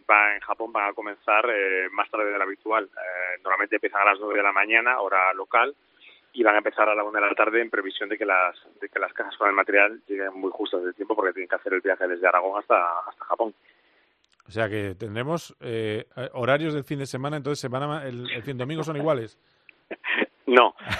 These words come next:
Speaker 1: moto-, bueno,
Speaker 2: <laughs>
Speaker 1: son
Speaker 2: Vale.
Speaker 1: iguales, son iguales
Speaker 2: Pero no lo
Speaker 1: que
Speaker 2: sabes
Speaker 1: sí.
Speaker 2: todavía, bueno, lo
Speaker 1: No, no, no, son, no, no, la carrera es a las tres de la tarde hora de Japón
Speaker 2: Vale.
Speaker 1: y con la diferencia horaria quiere decir que la carrera será a las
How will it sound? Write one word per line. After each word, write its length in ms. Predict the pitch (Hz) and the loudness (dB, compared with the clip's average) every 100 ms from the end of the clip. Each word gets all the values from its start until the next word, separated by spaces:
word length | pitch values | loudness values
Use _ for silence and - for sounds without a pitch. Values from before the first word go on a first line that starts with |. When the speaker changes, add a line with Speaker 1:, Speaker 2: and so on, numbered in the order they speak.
| - | 6
Speaker 1:
moto-, 200 | 120 143 | 8 6
bueno, 240 | 143 131 - | 6 2 2
Speaker 2:
<laughs> 460 | - - - - - - - - - 339 - - - - - - - | -6 -12 -8 -8 -8 -14 -16 -12 -6 -6 -8 -18 -20 -20 -20 -20 0
Speaker 1:
son 100 | 123 | 6
Speaker 2:
Vale. 100 | 139 131 | 8 8
Speaker 1:
iguales, 320 | 127 143 147 _ _ - - | 8 6 2 _ _ -4 4
son 120 | 120 | 6
iguales 200 | 127 135 | 10 8
Speaker 2:
Pero 60 | 143 | 10
no 60 | |
lo 60 | 160 | 6
Speaker 1:
que 40 | |
Speaker 2:
sabes 240 | 156 147 - | 6 4 6
Speaker 1:
sí. 40 | |
Speaker 2:
todavía, 300 | 131 107 104 | 2 2 0
bueno, 240 | 120 110 | -2 -2
lo 100 | 117 | 2
Speaker 1:
No, 140 | 135 131 | 4 4
no, 100 | 135 | 4
no, 160 | 127 - | 0 2
son, 200 | 147 135 | 2 4
no, 80 | |
no, 100 | 139 | 2
la 100 | 117 | 4
carrera 200 | 107 131 147 | 4 2 -2
es 60 | |
a 40 | 151 | -2
las 140 | 131 | -2
tres 140 | 131 | -2
de 60 | 123 | 0
la 80 | 117 | 0
tarde 200 | 117 117 117 | 2 0 0
hora 200 | 120 117 | 0 0
de 80 | 107 | 0
Japón 440 | 113 - 135 160 _ | -2 -2 -2 -2 _
Speaker 2:
Vale. 260 | 107 92 87 | -12 -12 -8
Speaker 1:
y 80 | - | -4
con 120 | 117 | -2
la 80 | 104 | -2
diferencia 420 | - 104 107 117 | -2 -2 0 0
horaria 180 | 117 113 | 2 2
quiere 120 | 107 | 0
decir 140 | - 107 | -6 -2
que 60 | |
la 80 | 104 | 0
carrera 220 | 98 104 | 0 0
será 160 | - 104 | 0 -2
a 40 | |
las 120 | 95 | -2